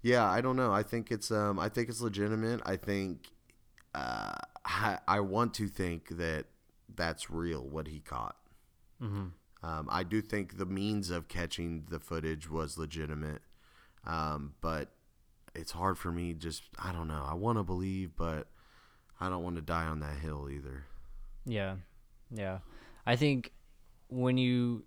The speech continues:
Speaker 2: step back on everything and really take a good look at it, it's really hard to believe that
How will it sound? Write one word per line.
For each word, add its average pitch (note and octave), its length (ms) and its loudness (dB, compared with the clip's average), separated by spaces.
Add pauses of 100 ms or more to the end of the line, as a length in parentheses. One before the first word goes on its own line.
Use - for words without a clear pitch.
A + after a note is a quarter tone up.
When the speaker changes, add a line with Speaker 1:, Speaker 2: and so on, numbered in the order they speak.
Speaker 2:
step - 360 4
back G#2 300 6 (100)
on G#2 200 0
everything G2 680 -2 (220)
and F#2+ 640 -2 (100)
really A2+ 300 4
take A2 260 0
a G2+ 60 -8
good G2+ 240 2
look F#2+ 180 0
at F#2+ 80 0
it, F#2 240 -2 (800)
it's A#2+ 260 4
really A#2 300 8
hard G2+ 400 6
to A2+ 120 2
believe G2 540 2
that F#2 400 2